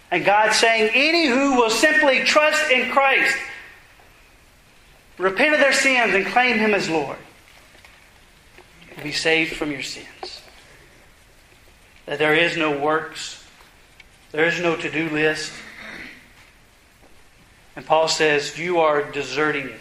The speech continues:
that." So the question that we have to ask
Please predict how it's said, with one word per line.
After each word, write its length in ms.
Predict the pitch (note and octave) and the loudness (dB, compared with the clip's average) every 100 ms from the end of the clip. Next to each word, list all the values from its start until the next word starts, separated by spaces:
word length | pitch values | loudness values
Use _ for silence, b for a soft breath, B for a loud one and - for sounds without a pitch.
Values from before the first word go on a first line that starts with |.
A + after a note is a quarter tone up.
| - | -16
that." 240 | A#2+ A2 - - - - - - - - - _ _ _ - _ _ _ - _ _ - - | -12 -12 -14 -20 -20 -20 -20 -20 -20 -20 -20 _ _ _ -20 _ _ _ -20 _ _ -20 -12
So 100 | D#3 | -6
the 60 | C#3+ | -6
question 400 | - F3 F#3 D#3 | 0 2 2 0
that 140 | D3 | 0
we 120 | D#3+ F3+ | -2 0
have 240 | D#3+ D3+ | 2 0
to 100 | D3 | -4
ask 640 | C#3 D#3 D3+ - - - | 0 2 2 0 -8 -12